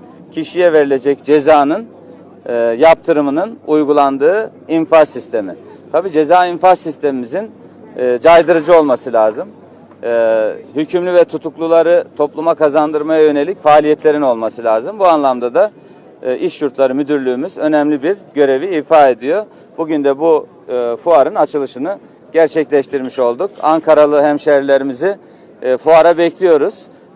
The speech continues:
Hem kaliteli hem iş yurtlarının kendi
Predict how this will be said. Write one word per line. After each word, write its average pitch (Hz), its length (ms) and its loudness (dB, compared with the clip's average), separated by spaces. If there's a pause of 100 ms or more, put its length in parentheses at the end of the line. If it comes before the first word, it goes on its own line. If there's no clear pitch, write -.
Hem 190 220 0
kaliteli 170 640 0 (520)
hem 175 300 -2 (280)
iş 147 200 -8
yurtlarının 165 400 -2
kendi 160 540 0